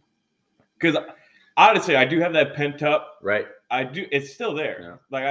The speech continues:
Speaker 1: it's not like all that shit just didn't happen.
Speaker 2: So you wanna know something?
Speaker 1: Yeah.
Speaker 2: You wanna know
Speaker 1: T-,
Speaker 2: something?
Speaker 1: tell me.
Speaker 2: Okay. You have said that before, and you've made it pretty clear, right? Here's, <coughs> here's the thing you're missing, right?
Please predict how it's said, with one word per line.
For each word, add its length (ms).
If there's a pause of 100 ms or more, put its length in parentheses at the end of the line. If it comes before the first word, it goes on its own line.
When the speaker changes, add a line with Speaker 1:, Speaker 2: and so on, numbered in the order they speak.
Speaker 1:
it's 100
not 160
like 260
all 220
that 220
shit 320
just 200
didn't 260
happen. 180
Speaker 2:
So 80
you 180
wanna 240
know 160
something? 480 (180)
Speaker 1:
Yeah. 180 (120)
Speaker 2:
You 80
wanna 140
know 80
Speaker 1:
T-, 80
Speaker 2:
something? 340
Speaker 1:
tell 240
me. 60 (380)
Speaker 2:
Okay. 220 (920)
You 180
have 200
said 200
that 200
before, 680 (840)
and 120
you've 120
made 220
it 240
pretty 300
clear, 420 (180)
right? 300 (1300)
Here's, 440 (580)
<coughs> 460
here's 240
the 100
thing 200
you're 140
missing, 380
right? 240